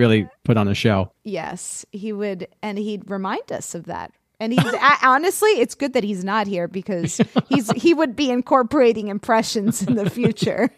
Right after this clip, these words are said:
Speaker 2: <laughs>
Speaker 1: Truth.
Speaker 2: Um, so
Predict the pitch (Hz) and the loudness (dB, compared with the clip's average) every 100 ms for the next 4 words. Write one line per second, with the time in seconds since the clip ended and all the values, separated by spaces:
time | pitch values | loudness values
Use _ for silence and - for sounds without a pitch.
0 | - - - 262 - 262 - 220 - 226 | -4 -4 -4 -6 -6 -4 -4 -4 -6 -8
1 | _ 233 - - - - - - - - | _ -12 -10 -14 -12 -16 -14 -16 -10 -4
2 | 110 95 - - _ 240 320 311 277 269 | -4 -4 -12 -20 _ -14 -10 -8 -8 -10
3 | 262 247 - 233 226 233 233 - - 240 | -10 -12 -4 -2 0 0 -2 -6 0 4
4 | 226 226 226 226 | 4 4 2 2